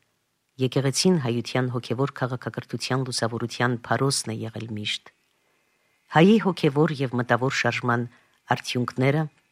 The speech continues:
համարյա առանց բացառության լուսո խորանի աղբյուրներից են բխել։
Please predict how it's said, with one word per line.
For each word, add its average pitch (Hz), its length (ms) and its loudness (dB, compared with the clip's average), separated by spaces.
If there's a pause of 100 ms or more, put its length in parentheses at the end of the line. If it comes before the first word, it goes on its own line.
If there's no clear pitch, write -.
(160)
համարյա 120 400 0
առանց 170 400 0
բացառության 117 680 -2 (720)
լուսո 165 360 2
խորանի 143 480 2
աղբյուրներից 135 720 -4
են 107 180 -6
բխել։ 107 420 -10